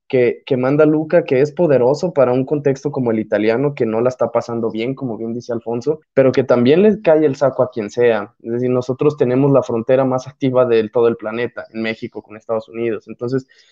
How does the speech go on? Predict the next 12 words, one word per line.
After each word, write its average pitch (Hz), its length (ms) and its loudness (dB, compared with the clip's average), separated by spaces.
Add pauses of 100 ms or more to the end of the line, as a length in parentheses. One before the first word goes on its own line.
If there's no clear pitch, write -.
(140)
yo 139 140 2
creo 165 160 2
que 170 80 4
en 151 100 2
todos 160 240 6
lados 147 300 6
nos 131 180 -2
puede, 135 640 4
eh, 117 60 2
caer 123 240 4
el 147 120 2
saco, 147 420 0